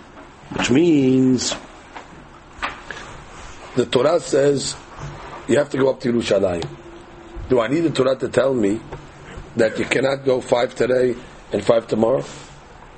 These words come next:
That's pashut. Because then you're making five of them zirizim,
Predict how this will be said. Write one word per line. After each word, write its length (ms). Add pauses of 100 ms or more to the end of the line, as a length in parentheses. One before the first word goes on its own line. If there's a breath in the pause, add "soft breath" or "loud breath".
(100)
That's 180
pashut. 400 (560)
Because 260
then 200
you're 100
making 300
five 300
of 80
them 380 (1120)
zirizim, 580